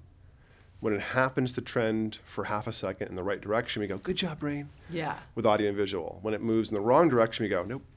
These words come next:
Speaker 1: And the brain's like, "Hey, hey, hey, I was watching that information. Where's the information?"
Speaker 2: And it's reward. It's like a reward system, a-, and it's not Pavlovian necessarily.
Speaker 1: It's
Speaker 2: It's not like
Speaker 1: Skinnerian, not Pavlovian.
Speaker 2: Who is he?
Speaker 1: Skinner, B F Skinner, the father of, uh,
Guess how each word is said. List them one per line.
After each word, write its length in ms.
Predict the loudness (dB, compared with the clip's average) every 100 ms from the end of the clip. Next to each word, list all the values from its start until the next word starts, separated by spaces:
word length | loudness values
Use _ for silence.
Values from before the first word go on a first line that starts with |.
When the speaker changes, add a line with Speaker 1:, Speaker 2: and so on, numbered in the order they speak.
| -20 -6
Speaker 1:
And 80 | 0
the 60 |
brain's 200 | 6 6
like, 140 | 6 2
"Hey, 260 | 2 2
hey, 220 | 2 2 2
hey, 320 | 4 2 4
I 60 |
was 120 | 2 2
watching 380 | 0 0 2
that 120 | 4 4
information. 440 | 6 6 6 4
Where's 140 | 2
the 60 | 2
information?" 640 | 0 2 2 2 0 -2 -12 -12 -6
Speaker 2:
And 100 | -4
it's 160 | -2 0
reward. 460 | 0 2 2 4
It's 80 | 2
like 140 | 0 0
a 40 |
reward 360 | 2 4 4 4
system, 260 | -2 -4 -4
a-, 220 | -4 -2
and 100 | 0
it's 200 | 0 -2
not 300 | 2 2 2
Pavlovian 960 | 2 2 2 2 4 4 4 -2 -6 -6
necessarily. 720 | -6 -8 -10 -8 -6 -4 0
Speaker 1:
It's 160 | 2 2
Speaker 2:
It's 80 | 6
not 60 | 8
like 80 |
Speaker 1:
Skinnerian, 640 | 10 10 10 8 4 -2 -2
not 180 | -2 0
Pavlovian. 560 | 0 0 -2 -2 -4
Speaker 2:
Who 220 | -2 -2
is 180 | -4 -6
he? 360 | -6 -4 -4 -6
Speaker 1:
Skinner, 440 | 2 8 10 8
B 140 | 4 2
F 100 | 2
Skinner, 320 | 0 0 0
the 160 | -2
father 440 | 2 4 6 4 2
of, 140 | 0
uh, 360 | -2 -2 -2